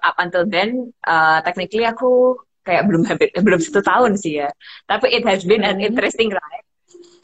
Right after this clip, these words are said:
Speaker 2: Hmm.
Speaker 1: Apalagi kena pandemi, <laughs> jadi tambah interesting gitu ya.
Speaker 2: Tambah
Speaker 1: Tapi,
Speaker 2: interesting ya.
Speaker 1: eh, iya, banyak tantangannya, honestly. Cuman ya itu, I think
Speaker 2: Hmm, hmm.
Speaker 1: jadi challenge juga lah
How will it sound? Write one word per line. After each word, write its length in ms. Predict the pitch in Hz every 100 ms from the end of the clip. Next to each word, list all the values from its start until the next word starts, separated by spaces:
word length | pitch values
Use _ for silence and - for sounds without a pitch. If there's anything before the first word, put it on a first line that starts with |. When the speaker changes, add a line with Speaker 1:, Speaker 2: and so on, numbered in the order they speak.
| _ _ - - -
Speaker 2:
Hmm. 160 | 208
Speaker 1:
Apalagi 240 | 202 226 247
kena 160 | 233
pandemi, 400 | 208 202 190 185 - - 302
<laughs> 80 | - _ -
jadi 480 | 202 320 285 294 - _ _ _ _ -
tambah 400 | 311 208 190 208
interesting 640 | 214 208 220 - 214 190
gitu 200 | 247 208
ya. 160 | 170 160 _ _ - - _ _ - - - -
Speaker 2:
Tambah 320 | - 214 202 196
Speaker 1:
Tapi, 80 | 226
Speaker 2:
interesting 320 | 214 269 214
ya. 240 | 190 156 180
Speaker 1:
eh, 160 | 180 - _ _ _ _ _ _ -
iya, 480 | 254 233 185 165 165 - 214
banyak 240 | 202 226
tantangannya, 560 | 233 233 226 226 226 165 156
honestly. 560 | 165 170 165 165 262 - -
Cuman 240 | 214 226
ya 240 | 220 175 147
itu, 240 | - 160
I 160 | 160 190
think 160 | 247
Speaker 2:
Hmm, 160 | 202 214
hmm. 120 | 185
Speaker 1:
jadi 320 | 180 170 170 -
challenge 320 | 170 - - -
juga 160 | 175
lah 100 | -